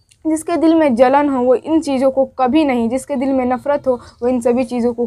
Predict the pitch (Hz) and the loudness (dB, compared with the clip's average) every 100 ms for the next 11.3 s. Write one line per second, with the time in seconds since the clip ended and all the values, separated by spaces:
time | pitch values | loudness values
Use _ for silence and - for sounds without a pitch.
0 | 233 226 269 269 254 233 240 226 214 - | -4 -4 -2 -2 -2 -4 -4 -4 -6 -6
1 | 233 240 - - 226 214 233 262 240 240 | -6 -8 -14 -8 -8 0 0 2 2 2
2 | 233 208 208 220 - 196 190 196 - 190 | 0 -2 -4 -8 -4 -4 -4 -8 -6 -6
3 | 196 180 208 294 - - 330 320 370 269 | -4 -6 -12 -18 -20 -4 0 2 2 0
4 | - - 277 294 370 381 370 320 339 339 | -6 -4 2 4 4 2 2 4 4 4
5 | 330 330 330 294 294 320 320 302 254 262 | 0 0 -2 0 4 2 0 -4 2 4
6 | 262 262 247 285 311 240 233 233 - 254 | 4 4 4 4 0 -2 -4 -4 -8 0
7 | 262 247 277 294 - 240 262 262 254 233 | 2 4 4 4 0 2 2 0 -2 -2
8 | 254 254 - 285 233 269 226 233 214 214 | -2 -2 -2 -2 0 2 4 4 4 0
9 | 208 202 214 214 190 175 302 - - 302 | 2 2 0 -4 -8 -12 -18 -20 -8 -2
10 | 320 392 349 381 370 370 311 254 262 - | 0 0 2 2 4 4 4 2 -2 -10
11 | - - | -10 0